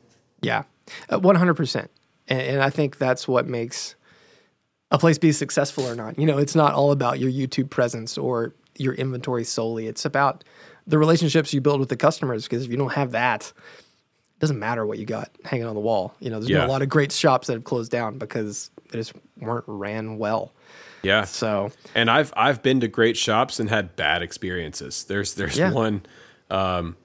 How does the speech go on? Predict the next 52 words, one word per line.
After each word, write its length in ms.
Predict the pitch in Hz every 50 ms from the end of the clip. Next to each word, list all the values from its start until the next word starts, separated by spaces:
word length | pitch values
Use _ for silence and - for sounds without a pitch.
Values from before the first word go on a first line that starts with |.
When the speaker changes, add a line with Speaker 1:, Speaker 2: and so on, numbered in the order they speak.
| _ _ _ _ _ _ _ _ _ _ _ -
Speaker 2:
well, 280 | 101 104 101 101 101 80
I 100 | 73 98
won't 180 | 95 95 95
say 160 | - - 104 95
where 300 | 87 92 95 95 95 92
it 80 | 95
is 200 | 95 92 92 90 98
or 40 |
what 160 | 92 90 87 -
shop 240 | - 120 107 -
it 80 | - 95
is, 120 | 92 87 -
but 140 | - 92 -
there's 200 | 95 92 87 90
one 340 | 95 92 107 110 104 92
really 300 | 85 90 87 104 120 135
well-known 400 | 131 127 123 127 127 123 123 120
shop 280 | 117 - 127 120 110 -
that 100 | 95 90
I've 180 | 95 92 87 -
been 220 | 101 101 101 101
to, 320 | - - 98 92 90 87 85 - -
and 140 | 95 95 92
just 340 | 95 87 - - - - - -
on 180 | 95 92 92
multiple 440 | 92 92 95 98 107 110 - 110 107
times 320 | - - 107 101 95 95
I've 80 | 98 90
been 160 | - 98 95
there, 160 | 95 90 87
I've 80 | 87 82
had 280 | - 92 87 80 - _
terrible 500 | - - - - 85 92 101 117 113 110
experiences 720 | 104 - - - 104 98 98 92 90 87 - 92 87 87
because 400 | - - 87 - - 95 92 92
of 100 | 90 87
the 60 | 82 85
people 360 | - - 98 87 - 87 85
there, 440 | 78 - 90 82 82 98 120 139 -
and 160 | - 95 92 92
I 120 | 90 90
just 240 | 90 95 92 - - _ _ _ -
will, 220 | - 113 107 98 -
I, 220 | - 92 104 110 101 - - - - - - - - _ _ _ _ _ _ _
I 120 | - 90 101
will 160 | 117 120 123
never 280 | 113 113 120 127 139 131
shop 280 | - - 135 151 170 -
there, 360 | - 80 71 69 - - - -
you 100 | 110 101
know, 280 | 95 90 101 120 117 -
like, 380 | 101 101 101 95 - - -